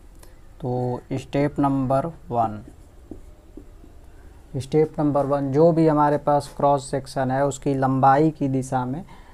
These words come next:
हम उस पूरे क्षेत्र के बीच में एक center line draw करते हैं। तो step number सबसे first जो लिखेंगे, वो लिखेंगे कि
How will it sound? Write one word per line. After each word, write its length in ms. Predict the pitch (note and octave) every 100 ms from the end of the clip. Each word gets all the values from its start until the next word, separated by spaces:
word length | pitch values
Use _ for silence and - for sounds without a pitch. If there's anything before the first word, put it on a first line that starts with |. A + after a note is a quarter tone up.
| -
हम 160 | B2+ C3
उस 140 | C#3+ - -
पूरे 260 | - C#3 D#3+
क्षेत्र 460 | D#3 - D#3 - D3
के 160 | C#3+
बीच 280 | C3 C#3 C3
में 140 | C#3 C3+
एक 240 | C#3+ F3+
center 520 | - C#3 C3+ C3 C#3+
line 340 | C3 B2+ C3 F#3 -
draw 280 | B2 A#2 A#2+
करते 360 | A2 A#2 G#2+ -
हैं। 160 | G#2+ A2
तो 160 | A#2+
step 360 | A#2+ D3 C#3 C#3
number 460 | C3+ C3 C3+ C3 D#3+
सबसे 380 | - C3 - C3+ C3+
first 360 | - C#3 C3+ B2
जो 160 | B2+
लिखेंगे, 460 | B2 B2+ - B2+ A#2+
वो 140 | A#2+
लिखेंगे 480 | A#2+ A#2+ - A#2+ B2+ F#3 - - - - - - -
कि 120 | B2+